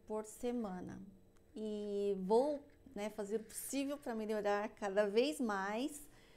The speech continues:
é, pra poder ajudar vocês. Tá bom? É isso, né, Gabriel? Tinha mais alguma coisa? Eu esqueci.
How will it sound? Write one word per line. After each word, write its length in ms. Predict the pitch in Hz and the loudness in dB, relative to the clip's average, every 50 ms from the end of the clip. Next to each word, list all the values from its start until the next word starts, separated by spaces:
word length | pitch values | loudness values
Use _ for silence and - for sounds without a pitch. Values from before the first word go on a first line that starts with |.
| - - - - - - - - - - | -20 -20 -20 -20 -20 -20 -20 -20 -18 -6
é, 1200 | - - 214 214 214 208 208 202 202 196 196 196 196 190 190 190 185 190 196 196 185 175 175 170 - - 95 - 190 - - - - - - - - - - - - - - - - | 0 2 4 6 6 6 6 6 6 6 4 4 2 2 2 2 2 2 0 0 -2 -2 -4 -6 -6 -8 -8 -10 -10 -12 -12 -14 -16 -20 -20 -18 -18 -18 -18 -20 -20 -20 -12 0 6
pra 180 | - 226 226 | 8 8 8
poder 800 | 226 233 233 233 220 208 220 220 220 220 214 214 214 202 196 190 - | 8 6 2 -2 2 4 6 6 8 6 6 4 4 2 2 2 2
ajudar 400 | - 214 214 202 208 208 202 202 | 2 2 2 0 0 -2 -2 -2
vocês. 680 | 202 220 - - - 185 - - 185 - - - - - - - - - - - - - - - - - - - - - - - - - - - - | -2 -4 -8 -6 -6 -6 -6 -8 -10 -12 -14 -16 -18 -20 -20 -20 -20 -20 -20 -20 -20 -20 -20 -20 -20 -20 -20 -20 -20 -20 -20 -20 -20 -20 -20 -18 -10
Tá 140 | - 214 196 | -6 -6 -4
bom? 300 | 185 185 214 226 285 - - - - - | -2 0 0 0 0 -2 -8 -12 -18 -12
É 180 | - - 214 208 | -8 -6 -4 -4
isso, 360 | 214 233 240 - - - 285 | -2 -4 -4 -4 -4 -2 -2
né, 220 | 233 214 208 220 240 | 0 0 0 0 0
Gabriel? 540 | 254 254 254 247 247 247 240 226 220 226 262 | 0 0 0 0 2 2 2 2 2 -2 -4
Tinha 240 | - 277 262 254 240 | -2 0 0 2 2
mais 200 | 240 233 226 214 | 2 2 4 4
alguma 280 | 226 220 208 208 208 | 4 4 4 2 2
coisa? 300 | 208 - 233 226 233 - 220 | 4 6 6 6 6 4 0
Eu 60 | 220 | -2
esqueci. 800 | 220 - - - - - - - - 247 262 349 - - - | -2 -6 -10 -16 -16 -14 -12 -8 -2 2 6 8 10 10 10